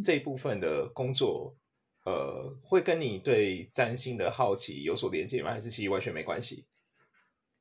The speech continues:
Speaker 2: 嗯，人资呢，是我一个入世的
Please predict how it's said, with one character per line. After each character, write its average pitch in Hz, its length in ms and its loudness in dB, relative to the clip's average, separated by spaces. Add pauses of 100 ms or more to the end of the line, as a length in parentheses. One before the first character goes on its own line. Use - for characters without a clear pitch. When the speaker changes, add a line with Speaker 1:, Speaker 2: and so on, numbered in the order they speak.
(380)
Speaker 2:
嗯， 190 460 2
人 214 220 6
资 285 260 4
呢， 226 360 4
是 277 240 2
我 180 260 0
一 196 120 -2
个 185 260 -2
入 202 300 0
世 214 340 -8
的 - 400 -8